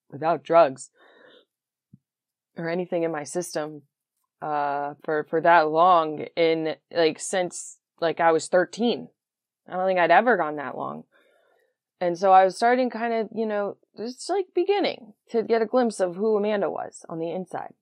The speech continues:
and, and what I had left when everything else was taken away. And I realized, like,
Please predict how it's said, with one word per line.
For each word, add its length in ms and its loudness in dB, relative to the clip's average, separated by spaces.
and, 280 -8
and 200 -8
what 160 4
I 180 6
had 320 0
left 380 4
when 160 -6
everything 440 -4
else 220 -6
was 140 -12
taken 300 -10
away. 400 -8
And 140 -4
I 120 -4
realized, 600 2
like, 260 -2